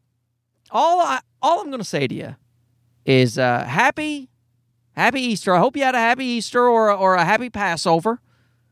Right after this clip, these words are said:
Um, or, um, if you're Muslim, happy whatever the fuck you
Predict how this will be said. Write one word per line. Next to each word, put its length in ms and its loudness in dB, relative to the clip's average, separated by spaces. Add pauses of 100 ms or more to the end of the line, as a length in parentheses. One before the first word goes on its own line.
(280)
Um, 640 0 (600)
or, 300 2
um, 240 0
if 140 -6
you're 100 0
Muslim, 600 -2 (360)
happy 320 0
whatever 300 2
the 160 0
fuck 300 -2
you 160 -2